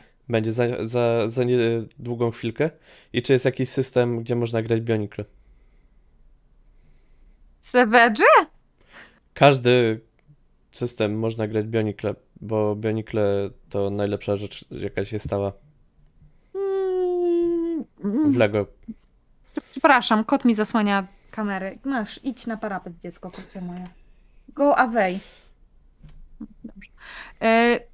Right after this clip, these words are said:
Speaker 2: nie wiem, mnie Bionicle nigdy nie porwały, jeśli mam być szczera. Jakby Bionicle już nie były moim momentem. Jakby jak Bionicle wychodziły, to ja już byłam... Ja się nie bawię zabawkami.
Speaker 1: Ale to też Bionicle były bardziej nastawione na chłopców.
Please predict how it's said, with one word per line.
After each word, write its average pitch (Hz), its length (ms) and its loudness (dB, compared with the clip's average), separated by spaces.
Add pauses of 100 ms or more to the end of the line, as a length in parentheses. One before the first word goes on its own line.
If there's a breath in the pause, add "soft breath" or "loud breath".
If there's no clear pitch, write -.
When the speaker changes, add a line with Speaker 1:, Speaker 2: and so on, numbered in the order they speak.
(160)
Speaker 2:
nie 311 220 4
wiem, 302 480 2
mnie 302 300 6
Bionicle 302 580 4
nigdy 285 300 2
nie 285 120 4
porwały, 285 540 4
jeśli 415 220 2
mam 427 120 0
być 427 160 -8
szczera. 494 540 4 (1120)
Jakby 277 220 -2 (200)
Bionicle 359 500 4
już 392 140 4
nie 370 120 0
były 381 180 4
moim 370 260 2
momentem. 294 680 4 (160)
Jakby 254 420 -4
jak 262 100 -8 (220)
Bionicle 320 360 0
wychodziły, 277 340 0
to 285 80 0
ja 269 60 4
już 269 80 2
byłam... 262 300 4 (880 soft breath)
Ja 277 140 6
się 277 140 0
nie 262 100 6
bawię 220 200 2
zabawkami. 190 680 -4 (220)
Speaker 1:
Ale 135 220 6
to 135 180 -2
też - 560 -2
Bionicle 131 520 0
były 123 260 0
bardziej 120 320 0
nastawione 120 440 0
na 107 100 0
chłopców. - 500 -8